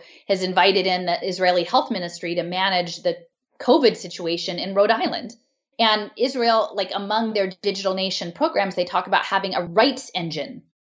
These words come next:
so that everyone will have their rights, you know, on a wallet, but everybody has different rights. <laughs> And they frame it as sort of your benefit entitlement, like, "Oh, look, you know, you'll know at any point in time what your entitlements are." But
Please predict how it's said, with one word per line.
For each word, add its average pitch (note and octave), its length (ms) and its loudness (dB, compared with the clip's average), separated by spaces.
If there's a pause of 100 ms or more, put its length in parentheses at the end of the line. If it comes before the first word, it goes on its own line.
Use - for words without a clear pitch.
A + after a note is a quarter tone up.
so A3+ 120 4
that A3+ 140 6
everyone A#3+ 380 4
will A3 100 2
have F#3+ 420 0 (480)
their G3 180 2
rights, - 640 -4 (140)
you G3 160 -10
know, E3+ 140 -2
on F3 200 -2
a E3+ 60 2
wallet, A#3+ 380 6
but G3 100 2
everybody A3 360 0
has F#3 220 -2
different - 400 -6
rights. - 600 -2
<laughs> A3+ 60 -2 (760)
And A3+ 100 2
they C#4+ 200 2
frame C4+ 260 0
it A3+ 100 -2
as G3+ 200 -4
sort F#3+ 120 -4
of F#3+ 120 -4
your F#3 180 -4
benefit G#3 440 -2
entitlement, F#3 580 -4 (100)
like, F3+ 220 -12
"Oh, D#4+ 120 2
look, D4 280 0 (100)
you G#3 100 -16
know, G3+ 60 -10
you'll A3 160 -4
know A3+ 260 2
at - 80 2
any A3+ 300 -2
point - 220 -8
in G3 80 -10
time A#3+ 240 2
what G3 120 -6
your F3+ 160 -4
entitlements G#3 560 -4
are." - 320 -6 (720)
But A3 280 6